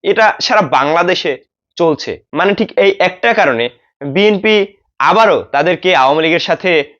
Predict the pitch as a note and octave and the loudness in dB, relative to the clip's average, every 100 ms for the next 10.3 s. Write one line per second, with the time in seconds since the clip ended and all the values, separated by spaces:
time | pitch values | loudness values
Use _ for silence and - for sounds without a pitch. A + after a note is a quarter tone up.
0 | - F3 F#3 F#3 D3+ C#3 D3+ C#3+ C#3+ _ | -4 0 2 2 0 -2 0 0 -2 _
1 | - C#3+ D#3 - E3 F#3 E3 - - E3+ | -4 0 0 0 -2 2 0 0 -2 0
2 | F3 F3 F3 E3 D3+ G2 G2 A2 A2 D3 | 2 2 2 0 -2 0 -2 -2 -4 -2
3 | B2+ - G#2 - _ - F3 F#3 C#3+ E3+ | -4 -6 -8 -8 _ -2 2 2 2 -2
4 | F#3 F#3 F#3 F#3 F#3 F#3 C3 G#2 A#2 A2+ | -4 -2 0 0 -2 -4 -2 -2 -2 -2
5 | F3+ G3 - C3+ C3 A#2+ - _ - C#3 | 0 0 0 -2 0 -2 -4 _ -4 0
6 | D#3 E3+ D3+ A#2 C#3 C#3+ C#3 G3+ - - | 2 2 0 -2 -2 -2 -2 -4 -4 -12
7 | - A#2 B2 C3 A#2+ A2 F#2+ A2+ F#2+ - | -12 -8 -6 -4 -2 -2 -2 -8 -8 -10
8 | - A#3+ A#3+ B3+ F#3 D3+ - - D#3+ G3+ | -4 0 4 4 4 0 -4 -8 -6 -2
9 | G#3 G3+ D3+ - _ _ D3 D3 G3+ D3 | 0 0 -2 -4 _ _ -2 -2 0 0
10 | A#2 G2+ D#2+ | -2 -4 -10